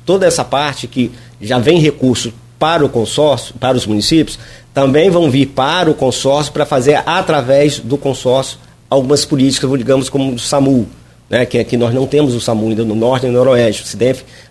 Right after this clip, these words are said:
já está fazendo um trabalho pra gente trazer o samu junto com o município de Campos, já vem estudando.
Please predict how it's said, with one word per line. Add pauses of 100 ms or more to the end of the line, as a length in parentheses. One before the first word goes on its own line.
já
está
fazendo
um
trabalho
pra
gente
trazer
o
samu
junto
com
o
município
de
Campos,
já
vem
estudando.